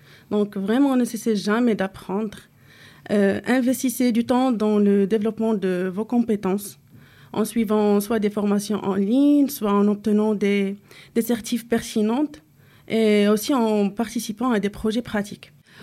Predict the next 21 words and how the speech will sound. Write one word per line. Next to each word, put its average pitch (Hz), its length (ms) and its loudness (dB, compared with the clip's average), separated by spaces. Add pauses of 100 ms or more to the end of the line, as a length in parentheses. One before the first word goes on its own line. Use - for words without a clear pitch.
(140)
Aussi 294 360 2
le 233 100 6
réseautage 220 520 2
actif, - 500 -4
donc, 233 320 0
euh, 226 220 4
essayez 262 280 2
de 233 80 2
construire 240 800 0
et 190 320 2
entretenir 247 640 2
votre 208 340 -2
réseau 196 560 -2
professionnel. 208 580 -2 (680)
Euh, 208 200 2
participez 254 600 -2
à 220 100 2
des 233 360 2
événements 226 380 4
du 196 120 0
secteur, 214 640 -2